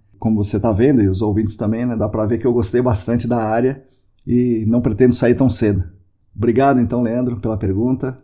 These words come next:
É um prazer falar com você. Em breve nós mostraremos pro público o podcast que nós vamos gravar ainda, né? Ainda nesse momento nós não gravamos, mas nós teremos um, um episódio do podcast com você pro pessoal te conhecer melhor.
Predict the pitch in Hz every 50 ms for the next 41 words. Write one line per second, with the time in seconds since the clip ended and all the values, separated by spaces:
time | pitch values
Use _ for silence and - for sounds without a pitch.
0 | _ _ _ _ _ - - 85 110 107 101 101 107 98 95 92 104 120 120 -
1 | - 110 104 101 101 98 95 98 98 - 113 113 117 117 - - _ _ - 101
2 | 107 104 98 110 117 120 120 113 107 101 92 87 - - - - _ _ - 101
3 | 107 101 101 - - - - - _ 92 104 107 107 - 117 107 101 110 117 117
4 | 104 - - 98 98 98 117 117 107 104 101 - 101 92 92 92 95 - - -
5 | _ _ _ _ _ _ - - 98 98 90 85 110 104 98 98 98 - 117 107
6 | 101 - - 101 101 98 95 95 90 - - - - - - 95 107 107 104 101
7 | 95 101 98 90 87 101 127 127 117 120 131 117 101 107 113 107 98 98 95 95
8 | 95 95 - - 104 98 107 110 101 - 95 95 92 90 101 104 104 90 85 104
9 | 113 120 123 101 113 90 95 - - - _ _ _ _ - 92 95 - - 104
10 | 104 104 101 98 98 90 90 - 85 101 101 - 104 95 107 104 101 101 95 -
11 | 104 95 92 98 107 101 101 - - 104 98 98 98 - 113 107 104 - 98 107
12 | 101 - - 95 98 - - 95 98 98 - 107 107 95 92 85 76 -